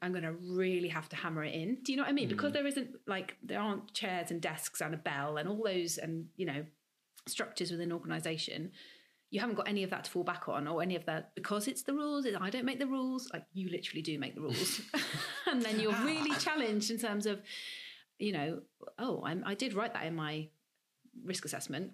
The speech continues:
Speaker 1: that we won't do that, or we will do that, or we'll every single time we'll do this thing." And then you meet real learners and you're like,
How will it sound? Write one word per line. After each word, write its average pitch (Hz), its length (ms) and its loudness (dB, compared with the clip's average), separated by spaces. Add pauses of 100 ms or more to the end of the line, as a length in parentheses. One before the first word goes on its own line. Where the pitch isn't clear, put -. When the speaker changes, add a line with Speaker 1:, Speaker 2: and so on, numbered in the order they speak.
Speaker 1:
that 170 120 -2
we 170 100 -2
won't 156 220 -2
do 151 160 -2
that, 123 300 -2
or 151 160 -2
we 156 120 0
will 160 160 0
do 123 160 -4
that, 143 180 -2
or 165 60 -2
we'll 170 180 -2 (100)
every 180 280 -2
single 214 240 2
time 247 260 2
we'll 170 100 0
do 175 100 2
this 214 160 0
thing." 185 400 0 (520)
And 175 120 0
then 175 120 2
you 175 80 2
meet 170 320 -2
real 175 300 2
learners 170 420 2
and 147 60 -4
you're 151 100 -2
like, - 180 -6